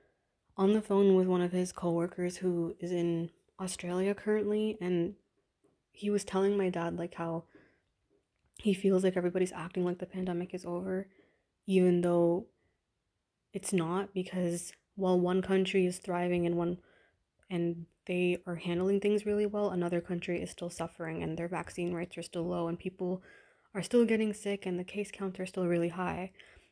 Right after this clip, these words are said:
And, like, even, like, on the news and stuff, you'll see, like, like, they'll give us, like, like, an overview of how Canada is doing, and then they'll still tell you, "Well,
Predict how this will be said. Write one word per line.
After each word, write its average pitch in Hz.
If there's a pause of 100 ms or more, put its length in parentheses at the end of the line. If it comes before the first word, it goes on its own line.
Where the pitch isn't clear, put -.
(120)
And, 196
like, 190
even, 220
like, 233
on 208
the 208
news 196
and 190
stuff, 185
you'll 180
see, 196
like, 202 (240)
like, 175 (180)
they'll 185
give 196
us, 208
like, 196 (840)
like, 185
an 185
overview 185
of 180
how 180
Canada 190
is 196
doing, 214
and 185
then 185
they'll 185
still 196
tell 185
you, 180
"Well, 175